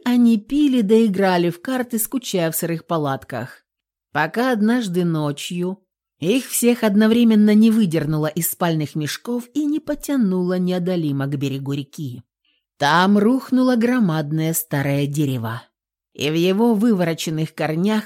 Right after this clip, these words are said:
они и обнаружили Айдану.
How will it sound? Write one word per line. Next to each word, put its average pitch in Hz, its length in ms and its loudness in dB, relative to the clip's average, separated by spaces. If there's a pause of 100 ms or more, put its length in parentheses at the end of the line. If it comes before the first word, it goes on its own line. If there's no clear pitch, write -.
(100)
они 202 340 0
и 175 260 -6
обнаружили 160 840 -4
Айдану. 143 800 -6